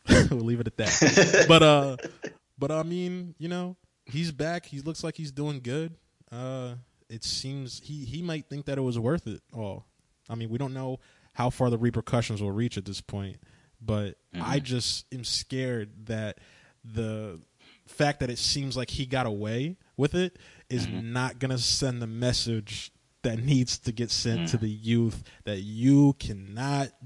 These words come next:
Speaker 1: do this. This is not success that will be duplicated. You, one of these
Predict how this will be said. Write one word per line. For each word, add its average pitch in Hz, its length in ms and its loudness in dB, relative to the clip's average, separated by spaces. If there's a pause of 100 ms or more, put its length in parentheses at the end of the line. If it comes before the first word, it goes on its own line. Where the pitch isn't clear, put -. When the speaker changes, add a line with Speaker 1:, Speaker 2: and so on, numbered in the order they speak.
(160)
Speaker 1:
do 131 280 6
this. 104 300 -6
This - 180 -6
is 113 140 -4
not 131 320 0
success 139 600 -2
that 120 160 -6
will 120 140 -4
be 120 160 -4
duplicated. 113 800 -6 (560)
You, 101 200 -12
one 120 200 -2
of 135 400 0
these 151 200 4